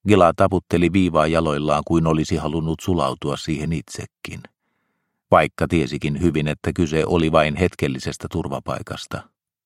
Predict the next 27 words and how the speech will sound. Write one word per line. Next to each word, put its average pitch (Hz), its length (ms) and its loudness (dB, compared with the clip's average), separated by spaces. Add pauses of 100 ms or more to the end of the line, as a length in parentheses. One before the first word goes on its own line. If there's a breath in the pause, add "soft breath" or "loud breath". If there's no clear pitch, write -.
(260)
ja 92 120 8
että 87 240 4
ainoa 87 520 6
tapa 80 340 4
paeta 80 340 4
horisontin 80 580 -2
takana 82 320 2
odottavaa 80 540 0
kauheutta 78 680 -2 (640 soft breath)
olisi 85 300 2
ollut 85 280 2
jättää 82 360 0 (120)
taakse 76 380 0 (100)
viiva, 78 280 2
jonka 73 320 -4
päällä 78 300 2
hän 82 160 -2
taiteili 65 520 -2
siirrellen 73 540 -4
painoa 71 400 0
typerästi 73 500 -6
jalalta 78 420 -2
toiselle, 69 540 -4 (720)
ja 80 140 4
palata 78 320 -2 (100)
kotiin. - 540 -4 (1500)
Niin. 62 300 -2